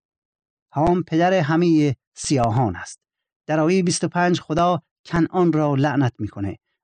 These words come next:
بعضی عقیده دارن که علت سیاه بودن مردم قارهٔ آفریقا و اعراب به خاطر لعنتی است که خدا بر آنها نموده است، زیرا خود حام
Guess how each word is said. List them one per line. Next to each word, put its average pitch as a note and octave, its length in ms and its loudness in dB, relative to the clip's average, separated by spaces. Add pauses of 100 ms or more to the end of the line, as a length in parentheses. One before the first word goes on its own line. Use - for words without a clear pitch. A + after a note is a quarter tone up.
بعضی E3+ 260 -2
عقیده F3 320 0
دارن F#3+ 260 2
که - 120 -6
علت F3+ 360 0
سیاه F3+ 420 0
بودن F#3 320 -2
مردم F#3 440 0
قارهٔ F3 380 0
آفریقا E3 600 -2
و D3+ 60 -2
اعراب E3 520 0 (240)
به - 80 -6
خاطر F3 380 0
لعنتی G3 540 0
است - 160 -6
که - 80 -16
خدا F#3+ 440 -2 (240)
بر D3 140 -2
آنها A2+ 300 0
نموده G2+ 340 -2
است، F#2+ 160 -12
زیرا D#3 280 0 (200)
خود G#3+ 260 -2
حام E3+ 320 2